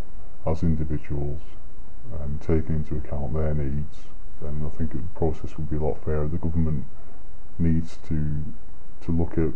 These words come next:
the bigger picture, um, because there's still people out there who are swindling the government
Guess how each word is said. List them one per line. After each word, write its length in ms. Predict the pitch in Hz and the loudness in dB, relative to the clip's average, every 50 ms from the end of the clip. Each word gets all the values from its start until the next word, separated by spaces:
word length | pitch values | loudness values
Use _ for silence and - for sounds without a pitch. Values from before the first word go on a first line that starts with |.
| - - - - - - - - - - - - - - - - - - - - | 0 0 0 0 0 0 0 0 0 0 0 0 0 0 0 0 0 0 0 0
the 80 | - 90 | 0 0
bigger 280 | 80 90 85 85 85 | 0 0 0 0 0
picture, 500 | - - 85 78 - - - - 73 73 78 - - - - - - - - - - - - - - - | 0 0 0 0 0 0 0 0 0 0 0 0 0 0 0 0 -2 -2 0 0 0 0 0 0 0 0
um, 220 | 76 78 76 76 76 | 0 0 0 0 0
because 260 | 78 - - 82 80 | 0 0 0 0 0
there's 140 | 82 82 - - - - - | 0 0 0 0 0 -2 -2
still 240 | - - - 87 82 | -2 0 0 0 0
people 360 | - 87 82 76 - 85 80 | 0 0 0 0 0 0 0
out 140 | 76 76 73 | 0 0 0
there 220 | 78 76 76 73 73 | 0 0 0 0 0
who 180 | 78 76 76 76 | 0 0 0 0
are 100 | 71 71 - - - - - - - - - - - | 0 0 0 0 -2 -2 -2 -2 -2 -2 -2 -2 -2
swindling 560 | - - - 90 87 85 82 80 80 76 73 | -2 -2 0 0 2 2 2 2 0 0 0
the 60 | 73 73 | 0 0
government 460 | - 76 69 - 76 73 73 73 | 0 0 0 0 0 0 0 0